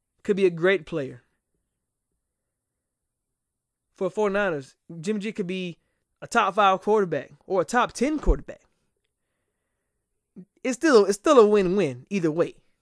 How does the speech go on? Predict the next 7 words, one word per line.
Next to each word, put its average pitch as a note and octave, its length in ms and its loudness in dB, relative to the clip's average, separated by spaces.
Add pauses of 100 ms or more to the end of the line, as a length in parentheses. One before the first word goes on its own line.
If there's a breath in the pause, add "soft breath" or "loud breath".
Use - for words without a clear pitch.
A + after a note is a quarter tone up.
(1500)
Still C4+ 280 -2
a G#3+ 40 6
win-win. D3+ 380 -4 (4000)
Now, A3+ 140 -4
my B3+ 100 0
two D#4 240 4
points, - 580 0